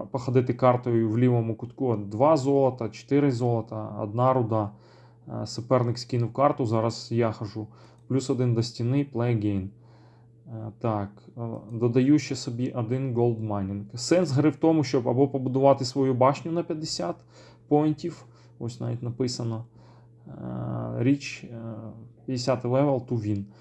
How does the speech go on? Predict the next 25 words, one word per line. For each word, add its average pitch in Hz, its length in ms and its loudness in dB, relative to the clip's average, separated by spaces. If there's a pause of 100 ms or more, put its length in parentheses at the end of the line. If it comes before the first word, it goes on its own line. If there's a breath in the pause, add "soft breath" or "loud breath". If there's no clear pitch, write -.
(200 loud breath)
або 127 240 6
зруйнувати 147 520 4
башню 123 320 0
суперника, 110 500 -10
або 135 220 2
накопити 185 460 2
один 165 220 2
з 147 80 -4
ресурсів 160 640 0
до 143 120 10
ста. 113 400 -2 (1300 soft breath)
Так, 110 460 0
суперник 120 520 0
походив, 127 420 -2
зараз 120 300 2
мій 120 160 0
хід. 120 320 -6
Я 117 340 -4 (220)
роблю 110 340 -6
демедж 135 580 0
йому 139 420 -2 (200)
і 120 100 -4
збільшую 123 460 0
свою 120 300 -4
стіну. 104 380 -8